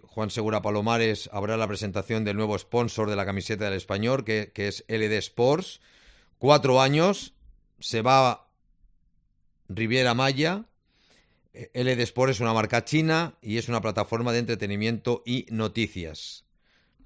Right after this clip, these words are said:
Supongo que se contarán, espero, los datos de,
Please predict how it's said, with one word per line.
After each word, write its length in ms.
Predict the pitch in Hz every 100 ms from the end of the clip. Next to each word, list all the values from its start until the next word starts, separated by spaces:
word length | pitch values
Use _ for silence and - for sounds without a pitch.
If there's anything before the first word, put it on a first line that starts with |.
| -
Supongo 320 | 95 107 110
que 60 |
se 100 | 110
contarán, 600 | 110 98 90 98 110 110 - _ _ _ _ _
espero, 600 | 90 - 120 127 127 185 _ - _ _ _ - -
los 280 | 104 101
datos 400 | 95 113 113 104
de, 720 | 95 104 101 98 95 92 90